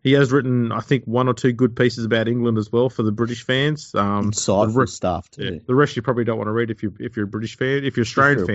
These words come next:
Speaker 1: the
Speaker 2: Australian
Speaker 1: British
Speaker 2: fan.
Speaker 1: ones are fantastic though.
Speaker 2: Yeah, oh, they're, uh, like, they're hilarious, but at the same time, sort of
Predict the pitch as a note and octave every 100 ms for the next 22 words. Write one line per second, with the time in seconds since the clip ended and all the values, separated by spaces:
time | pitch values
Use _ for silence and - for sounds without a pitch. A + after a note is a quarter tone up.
0 | F#2+ G#2 C3+ C#3 A2+ F#2+ G2 - F#2 -
1 | B2+ A#2+ - F#2+ F2 E2 - _ _ _
2 | - A#2+ A#2 A#2+ G#2 A2 G#2 F#2 - -
3 | A#2+ - A#2 A#2 A2+ - G#2+ A2+ G#2 A2
4 | B2 C#3+ D#3+ - A2 G#2+ G#2 G2 G#2+ G#2
5 | G#2+ G2+ B2 B2+ A2 G2